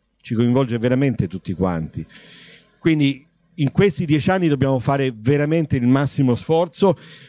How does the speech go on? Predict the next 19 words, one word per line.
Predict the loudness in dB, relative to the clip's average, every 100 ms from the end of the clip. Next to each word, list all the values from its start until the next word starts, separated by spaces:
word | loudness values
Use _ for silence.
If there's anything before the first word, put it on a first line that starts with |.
| -20 -20 _ _ _ _
Se | -8 0 2 2
ci | 0
riusciamo, | 0 0 0 0 2 2 2 2 0 _ _ _ _ _ _ _ _ _ _ _ _ -2
potremmo | 0 2 2 2
riuscire... | 2 2 2 4 2 -2 _ _ _ _ _
a... | -14 -2
Noi | 0 0 -4 0 2 4
avevamo | 4 2 2 2
due | 0 -2
obiettivi, | -2 -6 -2 2 4 2 0 -18 -6
era | 0 2
quello | 4 2
di | 2
riuscire | 2 2 2 0
a | 0
contenere | 0 -2 0 0 2 2
il | 2
riscaldamento | 0 0 0 2 0 0
globale | 0 0 0 0 0 -2